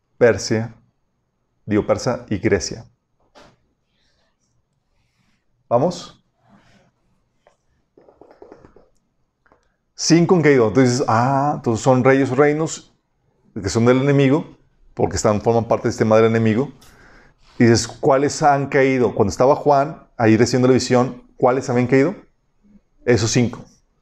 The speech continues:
¿Sí? Dice, uno es, ¿cuál reino estaba en vigor cuando Juan estaba recibiendo la visión?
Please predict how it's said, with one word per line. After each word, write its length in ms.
¿Sí? 440
Dice, 320
uno 320
es, 560
¿cuál 420
reino 360
estaba 760
en 200
vigor 440
cuando 280
Juan 380
estaba 360
recibiendo 280
la 60
visión? 340